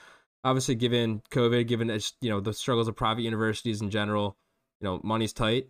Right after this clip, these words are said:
And, uh, unfortunately, they decided that, that baseball wasn't a part of the future as currently constructed. So for us, it was really trying to find a way to,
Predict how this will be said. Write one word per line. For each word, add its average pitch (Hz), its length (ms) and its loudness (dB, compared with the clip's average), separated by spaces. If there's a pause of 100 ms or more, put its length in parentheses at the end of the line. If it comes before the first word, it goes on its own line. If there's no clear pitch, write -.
And, 110 300 -4
uh, 104 240 0
unfortunately, 107 600 -4
they 107 160 0
decided 104 460 -2
that, 101 260 -2
that 104 160 -4
baseball 104 400 0
wasn't 101 180 -2
a 98 60 -4
part 98 200 -2
of 98 60 -2
the 95 60 -2
future 104 640 -2
as 98 180 -6
currently 101 320 -2
constructed. 104 600 -2
So 101 360 0 (680)
for 113 100 2
us, 139 300 6
it 131 40 2
was 117 160 -2
really 123 180 2
trying 127 180 0
to 113 40 -2
find 120 360 0
a - 20 4
way 117 280 4
to, 110 520 -2